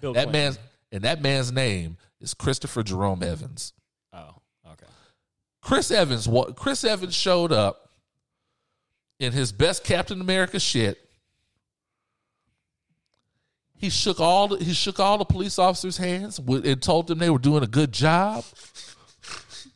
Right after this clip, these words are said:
Speaker 2: Told them they were doing a good job and saluted them. They were the true heroes.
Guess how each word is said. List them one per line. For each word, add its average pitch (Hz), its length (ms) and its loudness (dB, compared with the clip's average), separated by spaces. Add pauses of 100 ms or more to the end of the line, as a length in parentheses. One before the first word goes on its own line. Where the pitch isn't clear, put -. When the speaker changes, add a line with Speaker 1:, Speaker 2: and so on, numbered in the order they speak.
(2250)
Speaker 2:
Told 165 280 2
them 156 120 -8
they 160 100 2
were 135 120 2
doing 143 260 0
a 120 40 -2
good 139 240 -2
job 160 360 2
and 120 80 -2
saluted 151 540 -2
them. 190 280 2
They 127 160 2
were 147 80 0
the 113 100 -8
true 165 260 -2
heroes. 214 840 -2